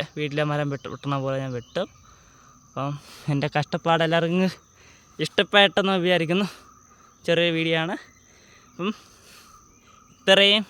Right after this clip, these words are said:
മരങ്ങൾ വെട്ടിയ, ഇത്രയും മേലെ കയറി, കാടിനകത്ത് കയറി, ഇത്രയും ദൂരം, ഇത്രയും ദൂരം വന്നാൽ മാത്രമേ എനിക്ക് ഒരു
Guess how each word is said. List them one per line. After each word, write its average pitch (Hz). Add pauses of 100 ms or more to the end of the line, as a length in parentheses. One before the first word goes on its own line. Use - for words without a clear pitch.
(100)
മരങ്ങൾ 175
വെട്ടിയ, 170 (160)
ഇത്രയും 175 (680)
മേലെ 156
കയറി, 160
കാടിനകത്ത് 156
കയറി, 156 (260)
ഇത്രയും 165
ദൂരം, 170 (680)
ഇത്രയും 175
ദൂരം 170 (140)
വന്നാൽ 165
മാത്രമേ 160 (540)
എനിക്ക് 147 (280)
ഒരു 185